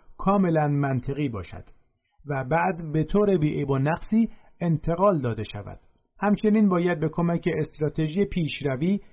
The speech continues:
پیشروی، هدایت، اطمینان احساسی ایجاد شود.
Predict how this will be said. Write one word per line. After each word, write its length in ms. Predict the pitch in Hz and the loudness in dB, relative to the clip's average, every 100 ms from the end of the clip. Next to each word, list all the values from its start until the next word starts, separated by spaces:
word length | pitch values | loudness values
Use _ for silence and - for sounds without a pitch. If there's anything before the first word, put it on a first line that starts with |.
| - | -10
پیشروی، 720 | - 147 - 143 135 151 160 147 123 | -4 -4 -4 -6 -4 -4 -4 -6 -6
هدایت، 480 | 127 120 156 196 - - - - | -4 -2 0 -2 -6 -20 -20 -2
اطمینان 580 | 202 196 170 147 143 143 | -2 0 0 2 2 0
احساسی 600 | 139 156 139 160 147 190 | 0 -2 -2 -2 -2 -2
ایجاد 520 | 190 185 165 196 135 | -2 -2 0 0 0
شود. 360 | - 104 98 | -6 -14 -14